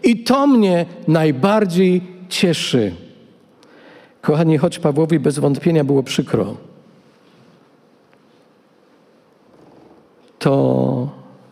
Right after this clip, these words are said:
w sposób jednoznaczny mówi to, co Jan Chrzciciel powiedział, patrząc na Pana Jezusa.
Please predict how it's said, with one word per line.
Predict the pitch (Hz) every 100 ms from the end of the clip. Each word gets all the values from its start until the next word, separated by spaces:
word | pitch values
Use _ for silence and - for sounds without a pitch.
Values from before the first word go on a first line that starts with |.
| _ _ _ _ _ _ _ _ _ _ _ - _ _ _ _ _ _
w | -
sposób | - 147 143 120
jednoznaczny | 143 139 143 123 131 120 - 117 - 120 - - - _ _ _ _ _ _ _ _ _ _ _ -
mówi | 127 113 113 110 113 107 - - - _ _ _ _ _ _ _ - -
to, | 160
co | - 131 127 123 127 - - - _ -
Jan | 131 120
Chrzciciel | - - 113 113 98
powiedział, | 120 101 95 110 107 110 - - _ _
patrząc | - 117 - 107 104
na | 110 120 -
Pana | 127 110
Jezusa. | 104 104 107 -